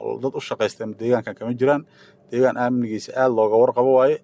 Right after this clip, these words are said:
Xilli iyo jeerna macna ciidamo qaas ah oo rondeeya oo taliska booliska iyo ciidamada nabad sugidda ee degmadaba intaba ay shaqeeyaan ayaa arrintaas ku howlan. Dee, annaguna amni ahaan iyo maamul ahaanna dee waan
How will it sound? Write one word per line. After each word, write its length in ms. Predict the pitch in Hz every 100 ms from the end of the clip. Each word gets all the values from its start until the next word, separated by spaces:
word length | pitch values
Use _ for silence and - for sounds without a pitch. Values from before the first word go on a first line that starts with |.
| _ _ -
Xilli 240 | 139 127 123
iyo 100 | 113
jeerna 440 | 131 131 117 107 101
macna 260 | 101 113 101
ciidamo 320 | 110 110 120 110
qaas 200 | 123 110 -
ah 120 | 107
oo 160 | 117 110
rondeeya 560 | 110 110 107 110 120 123 _ 131 113 _ -
oo 180 | 110 110
taliska 360 | 127 117 -
booliska 420 | 104 113 113 - 113
iyo 140 | 107
ciidamada 500 | 104 107 117 120 110
nabad 200 | 104 101
sugidda 360 | - 110 120 113
ee 60 | 107
degmadaba 500 | 110 107 127 127 120 120
intaba 300 | 139 127 113
ay 100 | 110
shaqeeyaan 500 | - 104 113 143 151 - - - - - _ 113
ayaa 180 | 110
arrintaas 340 | 110 123 117 -
ku 120 | 131
howlan. 320 | 120 123 147 160 _ _ - - -
Dee, 80 | 110
annaguna 360 | 120 120 117 110
amni 200 | 113 101
ahaan 300 | 101 123 120
iyo 140 | 113
maamul 340 | 104 107 107 107
ahaanna 300 | 117 123 113
dee 220 | 104 104
waan 240 | 104 101